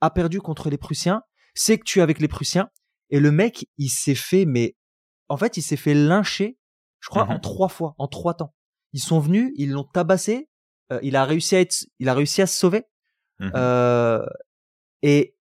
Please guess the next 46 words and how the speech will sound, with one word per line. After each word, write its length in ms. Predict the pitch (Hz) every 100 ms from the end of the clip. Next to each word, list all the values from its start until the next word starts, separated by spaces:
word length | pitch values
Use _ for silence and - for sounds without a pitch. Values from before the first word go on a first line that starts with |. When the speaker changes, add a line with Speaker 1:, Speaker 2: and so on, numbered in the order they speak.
| _ _ _ _
Speaker 1:
ils 140 | 160 151
l'ont 120 | 156
mis, 160 | 175 180
je 120 | 147
crois, 300 | - 165 170
dans 160 | 147
une 240 | 123 139 147
espèce 340 | 131 - 156
de, 160 | - 135
tu 60 | 117
sais, 160 | 160
le, 120 | 139
le 140 | 139 139
maire 260 | 151 165
a 40 | 135
entendu 360 | 131 135 127
parler 240 | 143 139 135
de 80 | 123
l'histoire, 380 | 139 170 160
donc 200 | 131 120 -
il 160 | 131 120
savait 320 | 147 135 165
que 80 | -
c'était 240 | 135 139
faux. 240 | - 165 - _ _ -
Donc, 100 | 123
tu 60 | -
sais, 120 | 170
il, 120 | 131 139
il 120 | 135
l'a 120 | 135
mis 120 | 156
dans 140 | 147 135
une 160 | 139
grange 320 | 127 147 156 -
pour 120 | 127
le 80 | 120
cacher, 440 | 135 - 240 -
mais 120 | 139 127
le 80 |
mec 180 | 147 160
était 160 | 143 120
déjà 220 | 120 127
mal 180 | 127 131
en 80 | 131
point. 260 | - 240